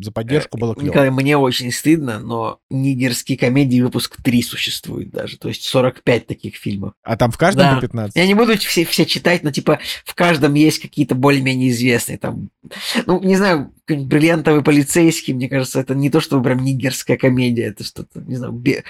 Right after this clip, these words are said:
Speaker 2: э, "Чокнутый профессор", это вот всё, знаешь, такие вещи. Да. В
Speaker 1: Ну,
Speaker 2: каждом
Speaker 1: там
Speaker 2: по
Speaker 1: какие-нибудь
Speaker 2: пятнадцать
Speaker 1: фильмы, типа,
Speaker 2: можно.
Speaker 1: там, "Ну что, приехали, ремонт", <laughs> г-, "Грязные беседы после темноты", "Больше денег" девяносто второго года, "Без чувств".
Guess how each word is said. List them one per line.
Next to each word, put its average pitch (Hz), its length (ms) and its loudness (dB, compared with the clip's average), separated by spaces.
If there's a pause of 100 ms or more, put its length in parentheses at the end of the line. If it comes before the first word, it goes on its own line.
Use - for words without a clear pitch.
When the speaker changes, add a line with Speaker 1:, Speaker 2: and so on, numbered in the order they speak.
(220)
Speaker 2:
э, 120 320 0
"Чокнутый 143 420 2
профессор", 165 880 2
это 135 200 -6
вот 120 120 -4
всё, - 280 -4
знаешь, 135 320 -6
такие - 340 -10
вещи. - 460 -10 (360)
Да. 131 280 -6
В - 40 -8 (580)
Speaker 1:
Ну, - 40 -20
Speaker 2:
каждом 151 220 4
Speaker 1:
там 208 100 4
Speaker 2:
по 175 60 0
Speaker 1:
какие-нибудь 175 240 2
Speaker 2:
пятнадцать 190 160 2
Speaker 1:
фильмы, 180 180 6
типа, 143 220 0
Speaker 2:
можно. 123 240 0
Speaker 1:
там, - 20 -10 (600)
"Ну 180 180 4
что, 185 260 0
приехали, 165 640 4
ремонт", 143 800 4 (140)
<laughs> - 140 -16
г-, 131 420 0
"Грязные 151 600 4
беседы 151 500 2
после 147 380 0
темноты", 135 720 0 (120)
"Больше 156 540 2
денег" 131 640 0
девяносто 131 560 -4
второго 120 340 -8
года, 117 160 -6
"Без 151 240 2
чувств". - 480 -6